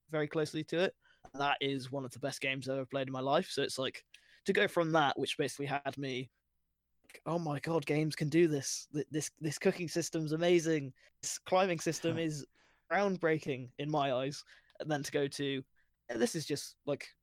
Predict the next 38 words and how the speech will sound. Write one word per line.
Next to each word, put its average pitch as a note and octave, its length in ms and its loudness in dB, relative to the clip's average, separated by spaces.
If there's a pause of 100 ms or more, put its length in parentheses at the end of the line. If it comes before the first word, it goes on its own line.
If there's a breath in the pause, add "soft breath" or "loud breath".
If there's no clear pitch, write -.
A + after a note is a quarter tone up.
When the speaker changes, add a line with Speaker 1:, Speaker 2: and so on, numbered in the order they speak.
(500)
Speaker 1:
pretty D#3 160 4
well D3+ 220 6
made D3 400 2
and C#3+ 260 -2 (1040)
good," D3+ 160 -8 (720)
it - 80 -14
just - 280 -10
kinda C3+ 180 -8
put - 160 -8
me C#3 80 -6
off, C3 180 -8
I C3+ 60 -6
guess. C#3 280 -8
So - 140 2
I F#3+ 60 6
need B3+ 160 0
to - 40 -10
go D3+ 120 4
back C#3+ 240 2
and C#3+ 100 -4
revisit C#3+ 340 -2
that, C#3 180 -2
really. D3 260 -6 (1300)
Speaker 2:
I'm C3 180 0
planning C#3 300 4
on A#2+ 80 0
playing A#2+ 240 0
the A2+ 40 -6
P A#2+ 160 -4
C B2 200 -4
release. A2 420 -4 (320 soft breath)
And B2 100 -6
from D#3+ 140 6
an C#3+ 80 6
outsider's C#3+ 440 6
perspective, B2 580 -4
it's A#2 160 -8
weird. C3+ 380 0